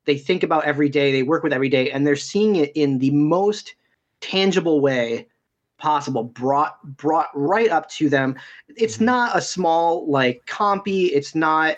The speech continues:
Speaker 2: <laughs>
Speaker 1: like, a medium-sized dinosaur. It is, like, one of the biggest animals to ever roam the planet. They're not seeing one.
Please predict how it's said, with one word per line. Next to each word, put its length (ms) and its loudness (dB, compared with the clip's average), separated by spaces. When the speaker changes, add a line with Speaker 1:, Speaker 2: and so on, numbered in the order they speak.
Speaker 2:
<laughs> 300 -6
Speaker 1:
like, 200 -2
a 80 -2
medium-sized 800 0
dinosaur. 420 0
It 140 0
is, 200 0
like, 300 0
one 140 0
of 80 0
the 80 4
biggest 540 -2
animals 480 0
to 200 -4
ever 460 0
roam 320 2
the 60 -2
planet. 440 -4
They're 120 2
not 180 0
seeing 400 0
one. 380 0